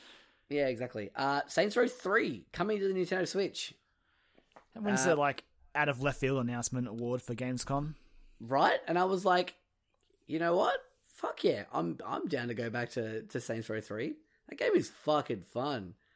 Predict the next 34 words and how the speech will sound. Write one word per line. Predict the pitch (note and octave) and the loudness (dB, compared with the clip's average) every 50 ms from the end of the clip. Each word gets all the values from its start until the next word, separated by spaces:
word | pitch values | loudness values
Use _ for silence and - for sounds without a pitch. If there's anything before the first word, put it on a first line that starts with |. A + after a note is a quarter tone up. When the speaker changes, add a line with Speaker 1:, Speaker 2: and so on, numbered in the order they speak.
| _ _ _ _ _ _ _ _ _ _ - _ _ _ - | _ _ _ _ _ _ _ _ _ _ -20 _ _ _ -6
Speaker 1:
It's | - - D#3 C#3+ | -4 -4 -4 -4
really | A#2+ A#2 A#2+ C3 C3+ D3 D#3+ F3+ F3 D#3+ C#3+ C3 | -8 -8 -6 -4 -2 2 2 4 4 4 2 0
fun. | - - C#3 B2 A2+ G#2+ G2+ G2 B2 - - _ _ _ _ _ _ _ _ _ _ - | 0 0 -2 -2 -2 -4 -6 -10 -12 -14 -16 _ _ _ _ _ _ _ _ _ _ -4
Um, | A#2 C3 C3+ C3+ C3+ C3+ | -2 0 2 2 2 2
Speaker 2:
It's | C3+ C3+ C3+ - | 0 -2 -2 0
all | C3+ D3 D3+ D#3 | 2 4 6 6
gonna | D#3 D#3 D3+ | 6 4 4
come | C#3 D#3 D3+ | 2 2 2
down | D3 C#3+ C3+ | 2 2 0
to | B2 | -2
price | - - - A#2+ A2+ A2+ A2+ - | -4 -4 -4 -2 -2 -2 -4 -6
for | - G#2+ | -6 -8
me. | G#2 G2+ G2+ G2+ - _ _ _ _ _ _ _ _ _ _ _ _ _ _ _ _ _ _ _ _ _ _ _ _ _ - | -10 -10 -10 -14 -16 _ _ _ _ _ _ _ _ _ _ _ _ _ _ _ _ _ _ _ _ _ _ _ _ _ -4
Speaker 1:
Uh, | C#3 D3 C#3+ C#3+ C#3+ D3 D3 - - | -2 0 0 2 2 0 0 -2 -4
yeah, | A#2 A2+ G#2 G2 | -6 -6 -6 -6
true. | F#2 - - F#2 F2+ F2 F#2+ - _ _ _ _ _ _ _ _ _ _ _ _ _ _ _ _ _ _ _ _ _ _ - | -8 -10 -10 -10 -10 -12 -16 -18 _ _ _ _ _ _ _ _ _ _ _ _ _ _ _ _ _ _ _ _ _ _ -6
Um, | A2 A#2+ A#2+ A#2 A#2 A2+ A2 E2+ _ _ _ _ _ _ _ _ _ _ - | -4 -2 -2 -2 -4 -6 -8 -10 _ _ _ _ _ _ _ _ _ _ 0
and | - E3 E3 | 2 4 6
yeah, | E3+ D#3+ C#3 | 6 6 6
like | B2+ C3+ C#3 C3+ - - | 6 2 0 -2 -2 -2
it | C3+ C3 - | -4 -4 -2
says | - C3+ C3 A#2+ | -2 -2 -2 -2
here | - C#3 C3 B2 A#2+ | -2 -2 0 0 0
in | A#2 | -2
this | A#2 A#2 - | -2 -4 -2
article | A#2 A2 A2+ A2 A#2 - - A2 G#2 G#2 | -4 -4 -2 -4 -6 -6 -6 -6 -6 -6
on | G#2+ A2 G2+ | -6 -8 -8
geek | F2 - A2+ A2 G#2 - | -8 -8 -8 -8 -8 -8
dot | - G2+ F#2+ - | -10 -10 -10 -10
com, | - - G2+ G2 F#2+ E2+ | -12 -12 -12 -12 -12 -12
it | E2 | -8
says | - G#2 G#2+ G2+ | -6 -6 -6 -4
that, | G2+ G#2 - - - | -6 -8 -8 -8 -8
uh, | G2 A2 A2 G#2+ G#2+ G#2 | -8 -8 -8 -8 -8 -10